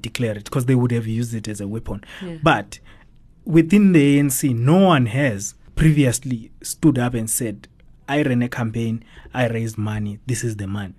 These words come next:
Speaker 2: Mm.
Speaker 1: So when you have it, when they are having that debate in the A N C, they're going to say, if they want to have it,
Speaker 2: Yeah.
Speaker 1: uh, if they have that, that appetite to have it,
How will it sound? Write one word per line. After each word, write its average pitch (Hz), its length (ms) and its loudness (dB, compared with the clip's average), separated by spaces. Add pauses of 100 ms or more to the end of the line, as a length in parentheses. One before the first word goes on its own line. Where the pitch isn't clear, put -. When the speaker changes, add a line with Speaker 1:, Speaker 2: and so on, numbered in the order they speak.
(160)
Speaker 2:
Mm. 170 200 -12
Speaker 1:
So 156 140 2
when 170 160 8
you 170 160 6
have 214 220 4
it, 185 140 2
when 165 200 2
they 151 120 4
are 143 60 2
having 196 300 2
that 139 220 -4
debate 123 480 -2 (180)
in 135 140 -2
the 117 240 0
A - 20 0
N 120 80 0
C, 117 260 -6 (360)
they're 131 100 0
going 160 240 0
to 156 80 -4
say, 139 320 -4
if 202 220 -2
they 135 180 4
want 143 300 2
to - 100 -4
have 107 240 -4
it, 104 260 -12
Speaker 2:
Yeah. 165 260 -8 (440)
Speaker 1:
uh, 113 320 -4
if - 120 -10
they 143 180 2
have 139 180 2
that, 117 240 -8
that 120 160 -6
appetite 117 480 -8
to 127 80 -4
have 117 240 -4
it, 113 160 -12